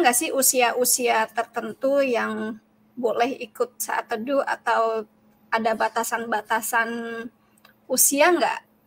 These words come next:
eh, untuk ikutan saat teduh nih?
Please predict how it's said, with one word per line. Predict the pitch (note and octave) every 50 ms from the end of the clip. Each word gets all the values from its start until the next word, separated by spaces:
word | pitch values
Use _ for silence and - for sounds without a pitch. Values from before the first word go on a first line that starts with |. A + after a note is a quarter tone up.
| _ _ -
eh, | - G3+ A3 A3 A#3 A3+ G#3 G3 -
untuk | - A#3+ B3+ B3+ B3 B3+ - -
ikutan | A3 A3+ - A#3 A3+ - A3 G#3+ G#3 G#3+
saat | - G3+ - G3+ - -
teduh | A3 A#3+ A#3+ A#3 G#3+ A3+
nih? | B3+ - D#4+